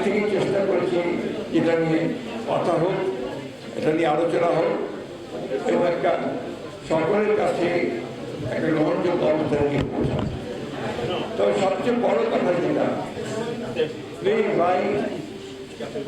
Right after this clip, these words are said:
যে কোনো সংস্কার, যে কোনো পরিবর্তন,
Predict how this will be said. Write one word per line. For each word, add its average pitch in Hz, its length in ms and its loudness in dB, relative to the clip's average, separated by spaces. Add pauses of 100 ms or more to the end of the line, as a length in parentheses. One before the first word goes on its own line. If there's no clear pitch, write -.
(1040)
যে 202 120 4
কোনো 233 240 2 (200)
সংস্কার, 190 480 2 (1200)
যে 196 100 2
কোনো 214 220 4 (140)
পরিবর্তন, 190 580 2